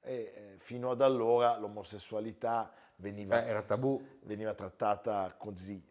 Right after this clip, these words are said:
Speaker 1: un po' allusivamente. Vince il quarto bafta e guadagna la prima candidatura agli Oscar, ma, eh,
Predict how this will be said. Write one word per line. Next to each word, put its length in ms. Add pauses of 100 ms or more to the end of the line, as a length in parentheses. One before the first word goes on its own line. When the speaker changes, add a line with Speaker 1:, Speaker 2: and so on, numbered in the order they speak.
(160)
Speaker 1:
un 180
po' 160
allusivamente. 1300 (160)
Vince 600
il 140
quarto 400
bafta 680
e 300
guadagna 480
la 120
prima 400
candidatura 600
agli 140
Oscar, 680 (340)
ma, 760
eh, 140